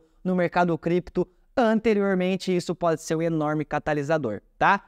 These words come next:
Espero que você tenha gostado. Pra quem vai estar no Blockchain Rio nessa semana,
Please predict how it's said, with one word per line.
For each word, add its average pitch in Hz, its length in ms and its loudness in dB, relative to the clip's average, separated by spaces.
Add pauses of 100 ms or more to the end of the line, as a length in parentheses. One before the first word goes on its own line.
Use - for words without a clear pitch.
(160)
Espero 202 400 -2
que 196 100 -4
você 175 300 -2
tenha 165 240 -2
gostado. 214 480 0
Pra 214 140 -2
quem 214 160 -2
vai 208 100 0
estar 202 200 -2
no 196 100 -2
Blockchain 190 480 -2
Rio 175 340 -2 (180)
nessa 190 320 0
semana, 247 520 0